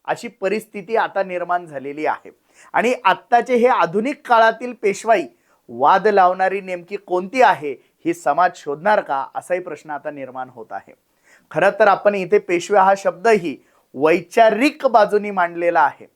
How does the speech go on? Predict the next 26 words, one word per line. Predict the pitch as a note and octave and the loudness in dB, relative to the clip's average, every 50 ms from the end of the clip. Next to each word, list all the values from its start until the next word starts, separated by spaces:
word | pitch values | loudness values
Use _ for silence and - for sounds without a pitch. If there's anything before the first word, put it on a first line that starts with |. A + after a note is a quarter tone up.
| _ _ _ _ _ _ - | _ _ _ _ _ _ -6
खरं | - D#3 F3 G3 F#3+ G3 | -2 2 2 2 4 4
तर | A3 G#3+ | 4 4
आता | G#3 F#3 - - A3 | 4 2 2 0 -2
इथे | G#3+ G3 G3 G3 A3+ | -2 -2 -2 -2 -4
कुठल्याही | A3 A3+ - F3+ - - G3 G#3 G#3+ A#3 B3+ C#4+ C#4+ C#4 A#3+ G3 | -4 -4 -6 -8 -4 0 2 2 2 2 0 -4 -6 -6 -10 -8
जातीचा | D#3+ F#3+ F#3+ F3+ - A#3 A3+ F3 A3+ A#3 | -2 -2 -2 -2 -2 -10 -8 -2 -2 0
व्यक्ती | G#3+ G3 F#3 - - - F3 D3 A#2 _ _ _ _ _ _ _ - | 0 0 -6 -8 -12 -10 -10 -10 -10 _ _ _ _ _ _ _ -12
छत्रपतींवरती | D#3+ D#3 - A3 A#3 - B3 G3+ C#4+ D4+ D#4+ D#4+ D4+ D4 D4 D4 D#4+ D4+ | -10 -4 -2 -2 0 0 -2 -2 -2 -2 0 2 2 2 0 0 -4 -2
बोलायला | C4 C4 B3 A#3+ A#3 A3+ A3+ A3 A3+ | 0 2 4 4 4 4 6 4 4
जेव्हा | G#3+ G3+ G#3 G3+ G3+ G#3 | 2 2 -2 -2 -2 -2
जातो, | E3 E3 E3+ G3+ - - F3+ D3 A2+ - _ _ _ _ _ _ _ - | 0 0 0 0 0 -2 -4 -4 -4 -6 _ _ _ _ _ _ _ 0
तेव्हा | G3 F#3+ F#3 G3 G#3+ A#3+ - | 0 0 0 2 2 2 2
तो | G#3 - G3 E3 D3+ C#3 - _ _ _ _ - | 2 0 -2 -4 -4 -4 -6 _ _ _ _ 0
त्या, | - G3+ A3+ | 2 2 2
त्याच्या | A3+ A3+ - F3 D#3+ D#3+ - A3+ A3+ | 2 0 0 -2 -2 0 2 0 2
जातीय | - D3 E3 D#3+ D#3 - A3 A3 A3 A3+ | 2 0 -2 -2 -2 -4 -2 -2 -2 -2
किंवा | A3+ - A3 A3 A3+ | -2 -2 0 0 0
पुरोगामित्वाच्या | A3 A3+ G#3 G#3 A3 A3 G#3+ G#3+ G#3 A3 A#3 - A#3+ A3+ A3 A3 - C4+ C4+ C4+ | 0 -2 0 0 0 2 0 -2 -2 -4 -8 -6 -2 -2 -2 -2 -2 -6 -6 -6
चष्म्यातून | B3+ A3 - A#3 A#3+ B3 - C#4 C4+ C4+ | -8 -12 -10 -8 -8 -8 -6 -6 -8 -2
बोलतोय | C4 C4+ C4 B3+ - B3+ A3 E3+ C3+ - _ _ _ _ _ _ | 2 2 2 0 0 0 0 0 0 -4 _ _ _ _ _ _
की | - A3 | -8 -6
त्याच्या | G#3+ - E3+ E3 - A3 G#3+ | 0 0 0 2 2 2 2
राजकीय | G3+ - E3+ F3 F3 E3+ - - _ - A#3 A#3 | 2 2 0 0 0 0 -4 -12 _ -2 0 0
लबाडीच्या | A3+ F#3+ F3 F3 E3+ G#3+ A#3 A3 B3 A3 - - B3+ B3 G#3 - - _ _ _ - | 0 2 2 2 4 4 0 0 -2 -10 -4 0 2 2 2 2 -2 _ _ _ -14
चष्म्यातून | F3 F3 - F#3 G3 F#3 F#3+ G#3 G3+ G3 | -14 -12 -10 -10 -10 -8 -8 -10 -10 -8
बोलतोय, | F#3 F3+ D#3+ D3 - D3+ A#2+ | -6 -6 -6 -6 -6 -8 -8